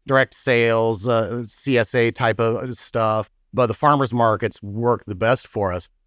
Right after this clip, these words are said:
And so what we do is we do what we can with the property that we have and with the tools that we have.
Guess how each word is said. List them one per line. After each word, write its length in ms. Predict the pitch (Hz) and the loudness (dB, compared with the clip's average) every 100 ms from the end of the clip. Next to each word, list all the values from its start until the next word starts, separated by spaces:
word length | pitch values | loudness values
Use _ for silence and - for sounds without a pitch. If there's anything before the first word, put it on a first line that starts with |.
| - | -6
And 120 | 120 | -6
so 220 | - 131 | 0 0
what 400 | 117 117 139 139 | 0 -2 0 0
we 160 | 135 123 | 0 0
do 300 | 139 170 139 | 2 2 2
is 240 | 110 - _ _ _ | 0 -4 _ _ _
we 320 | 110 117 131 | -8 -2 0
do 280 | 107 139 147 | 0 -2 -2
what 280 | 117 147 147 | 2 2 2
we 100 | 139 | 0
can 560 | - 147 156 143 113 | -2 -2 0 0 -2
with 400 | 123 147 131 - - _ _ - | 2 2 2 -2 -20 _ _ -8
the 140 | 127 | -6
property 400 | - 147 143 127 | 2 4 4 2
that 100 | 123 | 0
we 80 | 113 | 0
have 260 | 131 135 | 0 0
and 160 | 120 117 | 0 0
with 140 | 135 | -2
the 80 | 123 | -4
tools 420 | - 180 208 147 | -8 -2 0 0
that 140 | 120 113 | -2 -2
we 100 | 101 | -4
have. 400 | 92 104 101 | -4 -4 -4